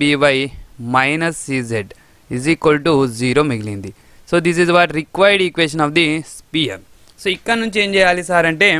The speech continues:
క్వశ్చన్లో mention చేసిండు, it has a constant radius అన్నాడు. ఓకేనా, దీనికి ఒక constant radius k అని క్వశ్చన్లు ఇవ్వడం జరిగింది. అంటే దీనికి, దీని రేడియస్ని కేకి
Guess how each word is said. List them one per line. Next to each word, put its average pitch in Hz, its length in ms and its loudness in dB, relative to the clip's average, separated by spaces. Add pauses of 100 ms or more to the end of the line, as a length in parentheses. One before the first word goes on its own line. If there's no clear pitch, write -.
(720)
క్వశ్చన్లో 226 400 2
mention 202 340 -2
చేసిండు, 196 280 2 (100)
it 180 80 -4 (120)
has 196 140 2 (100)
a - 20 -12 (120)
constant 214 640 -2 (140)
radius 180 460 2
అన్నాడు. 110 240 -8 (320)
ఓకేనా, 156 260 0 (1200)
దీనికి 220 240 0 (100)
ఒక 214 80 2 (240)
constant 202 520 0
radius 208 300 4 (140)
k 196 120 2 (100)
అని 208 160 -4 (240)
క్వశ్చన్లు 180 360 -2
ఇవ్వడం 180 280 2
జరిగింది. 170 380 0 (180)
అంటే 160 240 0
దీనికి, 190 260 -2 (180)
దీని 190 260 2
రేడియస్ని 208 460 2 (500)
కేకి 214 300 2